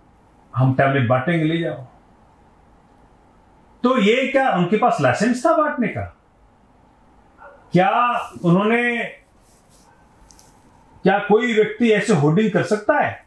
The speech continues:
और बांट सकता है क्या? ये तो गलत है।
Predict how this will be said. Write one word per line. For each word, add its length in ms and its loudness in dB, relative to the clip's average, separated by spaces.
और 80 0
बांट 240 2
सकता 300 -2
है 100 0
क्या? 140 -10
ये 80 0
तो 80 4
गलत 300 2
है। 180 -8